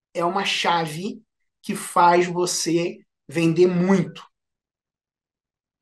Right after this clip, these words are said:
Por que que vocês acham que toda pa-, gente, toda palestra que eu dou, o Brasil inteiro, em tudo que eu rodo aí, um dos, uma das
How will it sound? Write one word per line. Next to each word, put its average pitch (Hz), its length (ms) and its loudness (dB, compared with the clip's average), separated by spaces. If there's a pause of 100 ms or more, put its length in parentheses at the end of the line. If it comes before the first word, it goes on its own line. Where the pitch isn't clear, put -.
(220)
Por - 80 -20
que 302 100 2
que 294 80 0
vocês 233 200 4
acham 233 280 2
que 214 300 -10
toda 381 420 6
pa-, 294 280 4
gente, 247 340 -2
toda 247 300 -2
palestra 233 500 2
que 240 100 -6
eu 233 100 2
dou, 175 400 -2 (1040)
o 208 60 -10
Brasil 240 480 4
inteiro, 220 520 8
em 214 120 0
tudo 349 200 -4
que - 100 2
eu 302 80 8
rodo 202 380 6
aí, 175 340 -2 (2750)
um 285 280 2
dos, 285 680 0
uma 226 180 -4
das 262 220 4